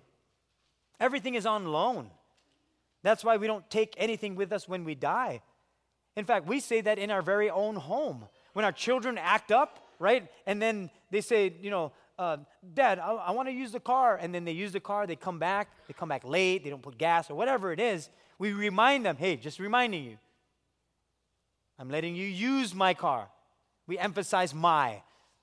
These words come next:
That's my car. Or if they, you know, get some type of attitude, we say, "Just, just remember, this is my house that I'm letting you live here. This is my roof.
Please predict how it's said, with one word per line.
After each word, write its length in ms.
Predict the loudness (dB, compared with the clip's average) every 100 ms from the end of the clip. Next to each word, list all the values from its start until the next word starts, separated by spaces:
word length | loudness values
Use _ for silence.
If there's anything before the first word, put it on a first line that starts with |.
| _ _ _ -8
That's 220 | -8 -8
my 300 | -2 2 2
car. 460 | 2 4 4 2 -8 _ _ _ _ _ _
Or 180 | 2 2
if 100 | 2
they, 280 | 2 0 0
you 120 | -8 -6
know, 140 | -6 -10 -4
get 200 | -4 -2
some 220 | -6 -6
type 240 | -2 -2
of 80 | -2
attitude, 540 | 0 2 0 -4 -8 -8
we 60 |
say, 240 | -4 -2 -2
"Just, 220 | -4 -8 -8
just 180 | -8 -8
remember, 480 | -6 -4 -2 -4 -8 _ _ _ -10
this 220 | -8 -6
is 280 | -6 -8 -16 -20
my 440 | -12 0 4 6
house 580 | 6 4 4 -4 -16 -20 _ _ _ _ _ _ _
that 120 | 0 0
I'm 120 | 2
letting 360 | 4 4 4
you 140 | 0 -4
live 320 | 0 4 4
here. 400 | 4 0 0 -8 _ _ _ _ _ _ _ _ _ _ _ -6
This 220 | -4 -4
is 140 | -6
my 360 | -6 -2 4 4
roof. 360 | 6 4 4